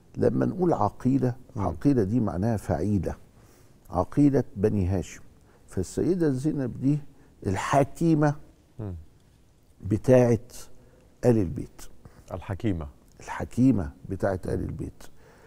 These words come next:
Speaker 1: "يؤتي الحكمة من يشاء، ومن يؤت الحكمة فقد أوتي خيرا كثيرا". تعرف كيف تتكلم،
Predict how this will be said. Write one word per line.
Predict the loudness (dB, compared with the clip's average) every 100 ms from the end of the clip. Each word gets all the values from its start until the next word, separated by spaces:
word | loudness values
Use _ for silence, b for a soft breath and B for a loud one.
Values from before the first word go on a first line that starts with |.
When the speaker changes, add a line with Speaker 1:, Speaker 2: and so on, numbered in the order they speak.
| b b b 4
Speaker 1:
"يؤتي | 4 4 -2
الحكمة | -6 -4 -4 0 0 0
من | 0 0
يشاء، | -2 -4 0 0 0 -8 -8
ومن | -4 -2 0
يؤت | 0 -2 -4
الحكمة | -6 -4 -6 -4 -6 -6 -10
فقد | -8 -4 -4
أوتي | -2 -6 -4 -6
خيرا | -4 -4 -4 -4 -6
كثيرا". | -6 -6 -8 -10 -12 -20 _ _ b b b b b _
تعرف | 2 4 4 0 -2 -4 -2
كيف | 2 2 2 -2
تتكلم، | -2 -2 -2 2 0 0